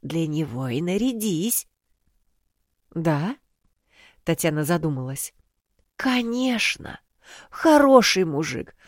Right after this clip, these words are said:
с мозгами, с душой, ржавчины непроеденной. Суров, конечно. Вижу, как его подчинённые на малейшее движение его бровей реагируют, зато справедлив и ответственности не боится.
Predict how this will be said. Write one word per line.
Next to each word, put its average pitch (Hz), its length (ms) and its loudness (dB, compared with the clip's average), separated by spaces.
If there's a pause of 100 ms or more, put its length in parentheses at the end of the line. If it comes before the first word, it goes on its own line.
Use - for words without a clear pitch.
(140)
с - 140 -4
мозгами, 170 880 0 (300)
с 220 140 -4
душой, 190 680 0 (260)
ржавчины 180 680 2
непроеденной. 156 960 0 (680)
Суров, 170 600 4
конечно. 147 640 0 (360)
Вижу, 151 520 0 (160)
как 190 180 -2
его 170 220 4
подчинённые 170 720 0
на 165 80 2
малейшее 170 540 4
движение 170 560 4
его 165 160 2
бровей 175 420 4
реагируют, 160 680 2 (240)
зато 185 440 4 (100)
справедлив 202 800 4 (180)
и 202 100 6
ответственности 175 1000 4
не 170 140 0
боится. 160 640 0